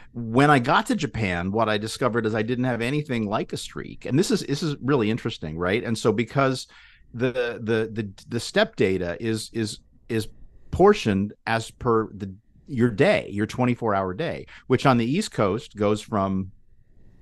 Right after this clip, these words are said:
midnight to midnight on the Eastern time zone. <clears throat> But when I moved to Ja-,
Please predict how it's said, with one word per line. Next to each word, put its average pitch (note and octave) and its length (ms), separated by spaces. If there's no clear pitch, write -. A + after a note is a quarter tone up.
midnight B2 420
to A2+ 60
midnight A#2 520
on A2 340
the A2+ 180
Eastern A2+ 240
time F#3 280
zone. - 300
<clears throat> C#3 380
But A2 120
when A#2+ 140
I A2+ 100
moved C3+ 280
to - 100
Ja-, G#2+ 140